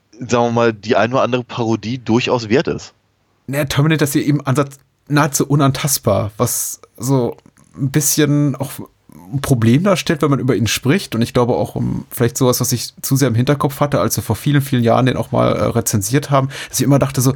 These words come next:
Speaker 2: ja, also gerade weil der so diesen, diesen makellosen Status hat, dieses, diese, diese Aura des Unantastbaren,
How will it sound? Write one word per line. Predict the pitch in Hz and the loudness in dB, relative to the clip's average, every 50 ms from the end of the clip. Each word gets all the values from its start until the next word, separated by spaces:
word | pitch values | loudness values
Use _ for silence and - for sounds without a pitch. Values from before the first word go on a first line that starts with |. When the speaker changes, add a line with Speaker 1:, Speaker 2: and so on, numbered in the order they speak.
| - - - - | -2 -10 -12 -4
Speaker 2:
ja, | - 101 - - - - - - - - | -2 -2 0 -2 -2 -6 -12 -18 -16 -10
also | - - - - _ _ _ - | -10 -10 -10 -10 _ _ _ -8
gerade | - 123 - 107 165 190 185 160 127 | -8 -4 -2 0 2 2 2 4 4
weil | 135 139 | 4 4
der | 139 127 | 4 4
so | 127 127 - - | 4 2 2 0
diesen, | - 117 120 110 117 113 107 - - - - - | 0 0 2 2 2 2 0 -2 -12 -20 -10 -6
diesen | 113 101 113 110 | -2 0 2 2
makellosen | 107 117 110 135 - - 143 131 131 135 127 131 123 | 2 2 2 0 2 2 2 4 4 4 4 2 0
Status | - - - 110 - 139 - 131 - - | 0 0 0 0 0 2 0 0 0 0
hat, | - 104 - | -2 -2 -2
dieses, | - 107 107 110 107 - - - - - - - - - | -4 -4 -4 -4 -4 -6 -8 -10 -12 -20 -20 -20 -8 -6
diese, | 113 104 113 110 | -4 -2 -2 -2
diese | 110 117 113 - - | 0 0 -2 -2 0
Aura | - 131 156 147 139 135 | 2 2 2 4 2 0
des | 123 - - | 0 -2 -2
Unantastbaren, | - 139 139 117 - - - 156 139 - - - 110 113 127 135 | 0 0 2 2 0 -2 -2 -4 -6 -4 0 2 4 4 4 2